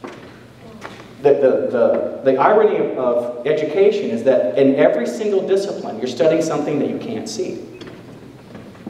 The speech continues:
You got it. But we're losing them. And so we're losing these things as well. Okay. So then why do we believe? What's the follow? Back to us. Enough of the footnote, right?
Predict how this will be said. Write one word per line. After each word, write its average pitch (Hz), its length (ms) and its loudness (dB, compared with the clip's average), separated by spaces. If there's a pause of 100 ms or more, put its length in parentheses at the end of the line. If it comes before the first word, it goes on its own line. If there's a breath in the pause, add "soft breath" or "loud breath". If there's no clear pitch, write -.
(1900)
You - 80 -14
got - 200 0
it. - 380 -8
But - 120 -2
we're 127 100 6
losing - 380 2
them. - 520 -10
And - 80 -12
so 147 140 2
we're 156 80 6
losing - 440 4
these - 200 0
things - 220 -2
as - 80 -2
well. - 500 -8 (1000)
Okay. - 240 -2 (1300)
So 214 140 4
then 202 180 6
why 220 160 4
do 202 100 4
we 202 100 2
believe? 185 340 4
What's 165 120 -2
the 165 140 -4
follow? 165 300 2
Back 147 240 2
to 117 120 -2
us. - 360 -10
Enough 156 200 -2
of - 80 0
the - 120 -2
footnote, 120 480 -4
right? 123 340 0